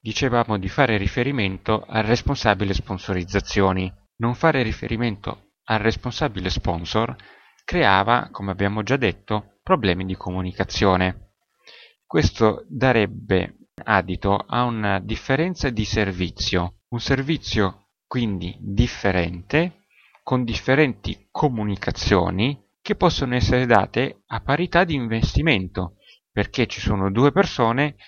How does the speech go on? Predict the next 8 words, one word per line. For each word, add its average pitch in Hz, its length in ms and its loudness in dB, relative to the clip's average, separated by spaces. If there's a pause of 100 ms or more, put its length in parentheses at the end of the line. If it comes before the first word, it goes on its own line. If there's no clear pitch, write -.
che - 140 -10
comunicano 127 640 0
in 104 100 -2
modo 139 260 0
differente 104 920 0 (100)
alle 101 360 4
propri 101 260 -2
contatti. - 760 -4